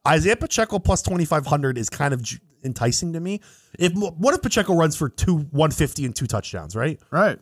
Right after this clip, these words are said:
Speaker 1: You know what I mean? Like, that is a scenario that can happen. And what if Mahomes goes eighteen to twenty-seven for one sixty yards, no scores?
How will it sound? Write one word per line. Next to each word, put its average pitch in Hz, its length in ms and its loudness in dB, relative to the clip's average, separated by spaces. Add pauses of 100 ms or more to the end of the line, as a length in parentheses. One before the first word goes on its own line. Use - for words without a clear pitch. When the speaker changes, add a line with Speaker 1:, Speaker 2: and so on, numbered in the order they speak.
Speaker 1:
You 156 100 4
know 156 60 4
what 165 80 2
I - 20 0
mean? 180 140 2
Like, 139 140 2
that 175 180 4
is 180 160 2
a - 40 6
scenario 160 360 2
that 156 100 0
can 147 120 -2
happen. 170 360 -2 (440)
And 139 260 2
what 165 120 4
if 156 80 -2
Mahomes 156 400 2
goes 139 500 2 (320)
eighteen 160 460 0
to 143 80 -2
twenty-seven 139 960 0
for 131 180 -4
one 127 360 -2
sixty - 460 -2
yards, 117 420 0
no 113 140 -2
scores? 98 600 -4